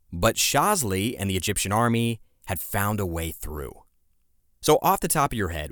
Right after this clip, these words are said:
what's the quickest way to destroy a sand castle? You're at the beach,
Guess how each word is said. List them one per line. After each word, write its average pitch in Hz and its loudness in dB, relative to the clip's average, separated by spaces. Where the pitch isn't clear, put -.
what's 131 -2
the 143 0
quickest - -2
way 85 -4
to 90 -10
destroy 82 -6
a - -6
sand 165 -2
castle? - -8
You're 98 0
at 95 2
the 90 -8
beach, - -2